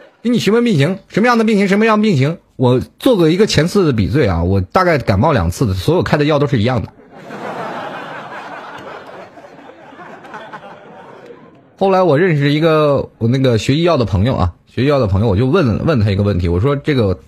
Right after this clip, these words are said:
上次我感冒，他给我打的头孢，他说你，你这抗生素打多了不好，以后来以后你青霉素你都不好使了，你就必须要这样。”哦，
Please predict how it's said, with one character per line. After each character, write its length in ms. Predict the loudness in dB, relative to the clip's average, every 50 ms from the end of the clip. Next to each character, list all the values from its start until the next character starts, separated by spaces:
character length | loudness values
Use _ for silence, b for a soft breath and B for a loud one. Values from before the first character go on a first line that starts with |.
| _ _
上 180 | -2 0 0 2
次 60 | 2
我 80 | 0
感 160 | 0 0 0 2
冒， 240 | 2 0 -2 -4 B B B B B
他 100 | -4 -2
给 80 | 0 0
我 80 | 0
打 120 | 0 0 0
的 100 | 0 -2
头 160 | 0 0 2
孢， 240 | 2 2 0 0 -2
他 80 | -2 0
说 100 | 0 2
你， 140 | 0 0 0
你 220 | 0 0 0 0
这 100 | -2 -4
抗 180 | -2 0 0 2
生 120 | 2 0
素 280 | 0 0 -2 -4 -4 -8 _ _ _ -8
打 80 | -4
多 160 | -2 0 0
了 80 | 0 0
不 100 | 0 0
好， 240 | 0 0 -2 -2 -4
以 140 | -4 -4 -4
后 220 | -4 -2 -2 0
来 100 | 0 0
以 80 | 2 2
后 140 | 0 0 0
你 240 | 0 0 0 -2 -4
青 180 | -2 -2 -2
霉 100 | 0 0
素 120 | 0 0 0
你 80 | 0
都 80 | 0 0
不 100 | 0 0
好 140 | 0 0 -2
使 100 | -2 -4
了， 180 | -6 -8 -12 b b b b b
你 100 | -2 -2
就 80 | -2
必 140 | 0 -2 -2
须 140 | -2 0 0
要 100 | 0 2
这 120 | 0 0
样。” 180 | -2 -2 -4 -8 B B B B B B B B
哦， 340 | -4 -2 -2 0 -2 -4